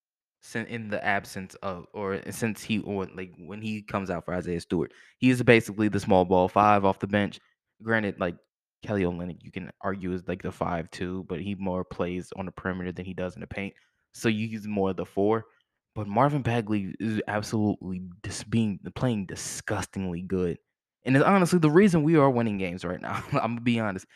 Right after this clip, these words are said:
Cade's putting up his numbers like he's been doing all season. Same with Sadiq, same with Jeremy Grant, but it only ended in, like,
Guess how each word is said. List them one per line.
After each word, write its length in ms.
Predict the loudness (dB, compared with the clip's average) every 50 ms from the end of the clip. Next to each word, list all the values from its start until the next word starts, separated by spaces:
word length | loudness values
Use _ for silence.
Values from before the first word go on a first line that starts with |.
| _ _ _ _ -4
Cade's 280 | -2 0 0 0 4
putting 200 | 6 6 6 6
up 100 | 4 0
his 100 | 2 0
numbers 500 | 2 0 0 0 -2 -4 -4 -4 -2 -2
like 140 | -2 -2 0
he's 300 | -2 -4 -4 -4 -6 -6
been 300 | -4 -4 -2 -2 -4 -4
doing 220 | -4 -4 -4 -2 -2
all 140 | -2 -4 -4
season. 320 | -6 -8 -10 -8 -8 -10 -12 _ -20 _ _ _ _ -4
Same 260 | 0 0 2 2 0
with 140 | -2 -4 -6
Sadiq, 340 | -6 -2 -2 -2 -2 -2
same 220 | -4 -8 -8 -6 -8
with 100 | -10 -8
Jeremy 260 | -6 -6 -6 -6 -6
Grant, 280 | -4 -2 -2 -2 -2 -4
but 180 | -4 -4 -4 -4 _ _ -8 -6
it 100 | -2 0
only 320 | 0 0 0 0 -2 -2
ended 220 | -2 -2 0 -2
in, 80 | -2 -2
like, 180 | -2 -4 -6